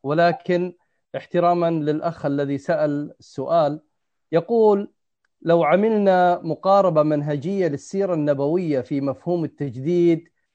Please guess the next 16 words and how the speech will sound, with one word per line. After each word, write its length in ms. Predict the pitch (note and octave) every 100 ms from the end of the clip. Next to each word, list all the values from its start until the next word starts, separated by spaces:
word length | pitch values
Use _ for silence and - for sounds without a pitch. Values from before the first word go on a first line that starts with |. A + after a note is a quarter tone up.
| -
الذي 400 | F#3 F#3+ F3+ E3+
غير 360 | D3+ F#3+ E3+ D3+
مجرى 300 | E3+ D#3+ D#3
التاريخ 680 | - - D3 D#3+ D#3+ D3+ - _ _ _ -
بتأسيس 720 | D3+ - - - G#3+ A#3 F#3+
مدينة 440 | E3+ E3 G3+ F3+
علمية 640 | D3+ D#3 D3+ F3 G3+ F#3 D#3+
مدنية، 800 | D3 C#3+ D#3 G3+ F3 B2+ B2 _ _ _ _ -
لوجدنا 760 | D#3 E3+ F3+ G#3+ G#3 F#3 E3+ D3+
خلافا 720 | - D#3 G3 G#3 F#3 E3 C#3+
كبيرا 720 | - D3+ F#3+ F#3+ F#3 F3 F3 F3
لما 320 | D#3+ F3+ E3+
تذهب 400 | F3 E3 D#3 C3
إليه 300 | D3 C#3+ B2
يا 120 | A#2
دكتور. 420 | A2 G#2+ - G2+